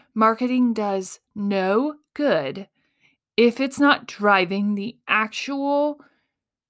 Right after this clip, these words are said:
people, results, data that you want. And so we are going to get obsessive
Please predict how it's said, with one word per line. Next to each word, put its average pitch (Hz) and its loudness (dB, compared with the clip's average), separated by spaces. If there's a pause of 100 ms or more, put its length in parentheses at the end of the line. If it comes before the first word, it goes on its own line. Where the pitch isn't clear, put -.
(960)
people, 214 -4 (600)
results, - 0 (600)
data 165 -6 (220)
that - -4
you 180 -2
want. - -12 (280)
And 208 0
so 190 2
we 196 0
are 202 4
going 196 0
to - -6
get 180 0
obsessive - -2